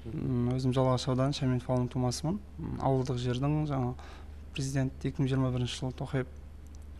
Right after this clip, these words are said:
Speaker 2: цифровизация бойынша мән беріп, бірінші қыркүйектегі жолдауында айтқан болатын. Сол бойынша, а, ауылымызға арнайы маркетолог мамандарын апару арқылы,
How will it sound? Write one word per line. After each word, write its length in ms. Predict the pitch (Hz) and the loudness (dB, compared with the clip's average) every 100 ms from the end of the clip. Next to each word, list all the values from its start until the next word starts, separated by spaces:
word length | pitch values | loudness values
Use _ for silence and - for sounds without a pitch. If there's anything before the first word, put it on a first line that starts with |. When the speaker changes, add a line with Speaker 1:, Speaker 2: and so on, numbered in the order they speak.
| - | -6
Speaker 2:
цифровизация 720 | - - 139 127 127 - 127 | -4 2 2 4 0 2 2
бойынша 300 | 123 120 120 | 2 2 4
мән 200 | 123 123 | 4 4
беріп, 180 | 120 117 - | 2 0 0
бірінші 320 | 131 120 - | 0 0 -2
қыркүйектегі 480 | - - 127 - 120 | -8 -4 -4 0 0
жолдауында 400 | 127 127 123 123 | 2 2 2 2
айтқан 240 | - 127 | 0 2
болатын. 320 | 117 117 156 202 - - - - | 4 2 0 -4 -8 -14 -12 -4
Сол 180 | 131 131 | -2 2
бойынша, 400 | 127 123 123 120 - - - - - | 2 4 2 0 -6 -14 -14 -10 -2
а, 300 | 120 117 117 | 2 2 4
ауылымызға 640 | 131 127 120 117 131 135 143 - | 4 6 6 4 2 4 6 4
арнайы 580 | 127 123 120 120 135 143 - - - - | 4 4 4 4 2 0 -6 -14 -14 -4
маркетолог 540 | 127 - - 135 139 | -2 -2 0 2 4
мамандарын 520 | 131 127 123 127 127 123 | 4 4 4 2 2 2
апару 300 | 131 127 123 | 2 2 2
арқылы, 380 | - 127 127 | 0 0 2